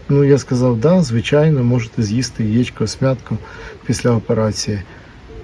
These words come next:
Е, на другий день їй було погано, вона мала блювоту. І, м, я питаю: «Що ж трапилося?» Вона каже: «Та розумієте, е, я вірю в нумерологію, і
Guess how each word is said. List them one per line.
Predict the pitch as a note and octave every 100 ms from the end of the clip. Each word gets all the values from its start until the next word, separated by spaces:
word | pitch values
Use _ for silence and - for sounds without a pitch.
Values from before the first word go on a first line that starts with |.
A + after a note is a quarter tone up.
| - -
Е, | C#3 C3
на | C3
другий | A#2+ F#3+ E3
день | C3 D#3 F3 E3 C3 -
їй | C3+ C3 C3+ - -
було | B2+ B2
погано, | - A#2 F3 G3+ D#3+
вона | B2 B2 B2 B2 A#2+ A2+ - - - -
мала | B2 A#2
блювоту. | G#2+ A2+ A#2+ B2+ F#3 F3+ D#3+ C#3+ G2+ - - - - -
І, | G#3+ C3 C3 C3 F2+ - - C#3
м, | B2 B2 A#2+ A#2+
я | B2
питаю: | B2 - C3
«Що | A#2+ E3
ж | C#3+
трапилося?» | - D#3+ D3 B2 A#2 - A#2 A2+ A2+ A#2 A#2+ B2 - C3+
Вона | C3+ C#3
каже: | D#3 C#3 C3 - -
«Та | -
розумієте, | E3+ D#3 F#3+ A3 G#3 - D3+
е, | C#3 C#3+ C#3+ C#3 C#3 D3 D#3 D3+ D3+ D3+ D#3
я | D#3+ E3
вірю | C#3 D#3+ C#3+
в |
нумерологію, | C#3+ C#3+ D3+ D#3 F3 G3+ D#3 C3+ B2+ B2+ C#3
і | C3+